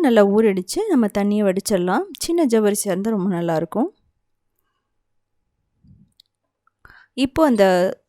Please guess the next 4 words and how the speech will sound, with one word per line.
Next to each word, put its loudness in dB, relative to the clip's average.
சப்ஜாவும் 4
நல்லா 2
ஊறிடுச்சு. -6
இப்போ 4